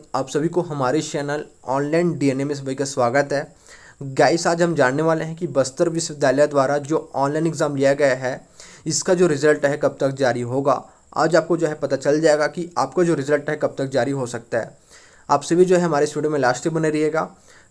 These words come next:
चलिए दोस्तों, वीडियो को शुरू करते हैं और जानते हैं रिजल्ट के बारे में। So गाइस, बस्तर विश्वविद्यालय द्वारा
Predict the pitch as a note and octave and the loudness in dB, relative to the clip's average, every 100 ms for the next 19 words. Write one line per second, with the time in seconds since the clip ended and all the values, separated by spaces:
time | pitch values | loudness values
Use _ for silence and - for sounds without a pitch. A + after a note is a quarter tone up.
0 | _ - F3+ G3 G3 F#3 D#3+ D#3+ - F3+ | _ 0 2 2 0 0 0 -2 0 0
1 | F#3 F3+ F3 F3+ G#3 - - C3+ C#3 C#3+ | 2 0 0 -6 -6 -8 -6 -2 0 2
2 | C#3+ C#3 E3+ D#3 C#3 C3 D#3 B2+ G#2+ A#1 | 0 2 0 2 0 2 2 2 0 -4
3 | - - _ _ _ - _ - F#3 F3+ | -12 -18 _ _ _ -20 _ 0 4 6
4 | F#3 F#3 C3+ C3+ C#3 - F#3+ F#3+ F3 D3 | 6 4 -6 -4 -2 2 0 0 0 2
5 | C#3 D3+ D#3 D3 E3 | 4 4 4 2 0